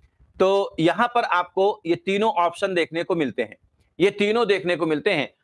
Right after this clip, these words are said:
organ of Bogenus इसमें ऑप्शन नहीं है। ये जो आपको थोड़ा सा और अंदर इसलिए कहते हैं डिटेल में पढ़ना चाहिए, फटाफट कोर्स खत्म करना बहादुरी नहीं है। कम समय में, एक दिन में अगर आप पूरा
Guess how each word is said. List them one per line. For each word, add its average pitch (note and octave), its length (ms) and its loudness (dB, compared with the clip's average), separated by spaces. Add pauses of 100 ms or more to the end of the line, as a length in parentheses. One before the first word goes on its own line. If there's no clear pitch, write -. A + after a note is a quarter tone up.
(160)
organ F#3 360 2 (100)
of E3 240 0
Bogenus D#3 540 -2
इसमें D#3+ 240 -4
ऑप्शन D3+ 340 0
नहीं C3 240 -2
है। G2+ 80 -18 (400)
ये G#3+ 160 2
जो A#3+ 60 2 (140)
आपको F3 300 0
थोड़ा F#3+ 280 0
सा G#3+ 140 0
और F3 260 2
अंदर F#3 240 0
इसलिए G#3 260 0
कहते F#3+ 260 -2
हैं F#3 120 0
डिटेल F3+ 320 2
में F3+ 120 0
पढ़ना B2+ 280 -2
चाहिए, G2+ 280 -10 (480)
फटाफट G#3 600 2
कोर्स E3 320 2
खत्म E3 320 2
करना D#3 300 2
बहादुरी D3+ 440 2
नहीं F#3+ 240 0
है। G2+ 120 -14 (460)
कम G#3 160 2
समय F3+ 320 2
में, F3+ 220 0 (160)
एक F#3 260 4
दिन D3+ 160 4
में D#3+ 220 0 (320)
अगर D#3 240 4
आप G3 260 -2
पूरा F3 320 2